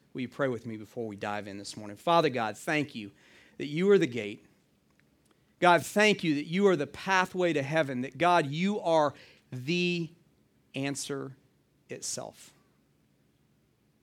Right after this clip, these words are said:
We talked about last week how you didn't come to bring the answer. You didn't have the answer. You didn't come with a book necessarily. God, you came because you were the answer to our sin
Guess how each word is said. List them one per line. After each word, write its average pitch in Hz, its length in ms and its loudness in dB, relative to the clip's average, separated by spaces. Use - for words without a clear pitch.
We 123 60 -12
talked 147 260 0
about 139 200 0
last 139 320 0
week 135 160 -6
how 135 140 -4
you 131 160 0
didn't 143 240 -2
come 160 320 0
to 143 100 -4
bring 160 440 2
the 131 260 -6
answer. 123 400 -10
You 160 120 -2
didn't 175 200 4
have 165 360 4
the 135 240 -4
answer. 135 260 -6
You 139 100 -2
didn't 165 220 2
come 160 220 -2
with 147 180 -2
a 131 40 -8
book 143 440 -2
necessarily. 156 720 0
God, 143 340 2
you 160 260 -4
came 147 400 -2
because 117 500 -6
you 127 400 -6
were 117 440 -6
the - 220 -12
answer 110 480 -8
to 131 220 -6
our 117 220 -6
sin 110 600 -4